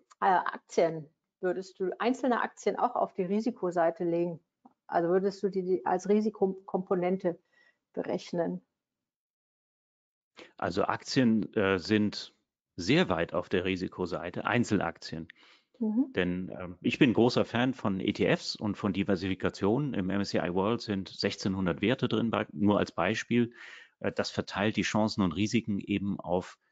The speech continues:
Speaker 2: viele Schultern und vor allen Dingen die Risiken. Ja, also sobald man zum Beispiel vierzig Aktien hat im dax,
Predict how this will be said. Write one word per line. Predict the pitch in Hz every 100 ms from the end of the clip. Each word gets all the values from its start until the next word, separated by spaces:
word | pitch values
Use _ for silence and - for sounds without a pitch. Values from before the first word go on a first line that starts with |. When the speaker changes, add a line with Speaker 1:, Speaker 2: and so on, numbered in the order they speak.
| _
Speaker 2:
viele | - 165 127
Schultern | - 76 - 55 - _ _ _
und | - -
vor | 117
allen | 147 143
Dingen | 92
die | 87
Risiken. | 92 82 - _ _ _ -
Ja, | 131 -
also | 92 85 85 - -
sobald | - 98 110 143 135
man | 120 117 107 _ _ _ _ _ _ _ _ _ _
zum | - 98
Beispiel | 82 87 - 82
vierzig | - 143 - -
Aktien | 80 - 87
hat | 85 -
im | 71
dax, | 92 - - -